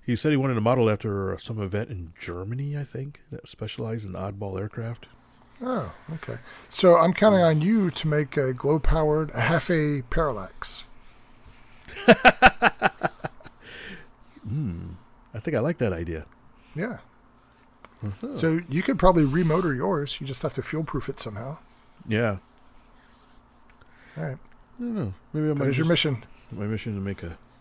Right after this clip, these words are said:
Speaker 1: half A parallax. Okay. Maybe in a yin yang. Two, two oh four nines.
Speaker 2: <laughs> Yeah, it's pushing your luck.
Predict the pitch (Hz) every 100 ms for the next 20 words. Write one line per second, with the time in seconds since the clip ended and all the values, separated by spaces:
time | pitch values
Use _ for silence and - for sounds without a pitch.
0 | - - - _ - - - - - 131
1 | 110 117 - 95 85 - - 117 147 160
2 | 170 - - _ _ - 98 151 135 113
3 | 156 110 85 80 - - - - 117 -
4 | - 151 101 98 90 82 80 - - -
5 | 208 151 127 - - 190 175 - 190 160
6 | 143 - - 156 160 135 135 -